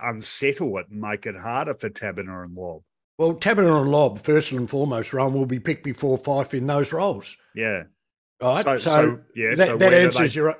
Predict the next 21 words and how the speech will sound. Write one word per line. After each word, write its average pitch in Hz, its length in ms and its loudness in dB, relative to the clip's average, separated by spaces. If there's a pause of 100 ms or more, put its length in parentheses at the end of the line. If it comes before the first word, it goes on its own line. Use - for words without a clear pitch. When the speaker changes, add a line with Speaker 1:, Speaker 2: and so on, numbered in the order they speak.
(100)
Speaker 2:
I 151 100 -2
don't 151 260 -2
know. 139 280 -6 (320)
Speaker 1:
where 117 160 -4
do 120 80 -4
they 117 180 -2
pick 139 240 -6
him? 104 180 -12 (280)
Speaker 2:
He's 139 200 -6
not 170 200 -2
going 165 160 0
to 151 60 -2
go 151 220 -2
in. 151 220 -4
Is 139 200 -14
he 147 80 -8
gonna 151 200 -6
replace, 147 540 -4 (280)
uh, 135 260 -6 (140)
Brayshaw, 151 720 4 (200)
Mundy, 139 640 -2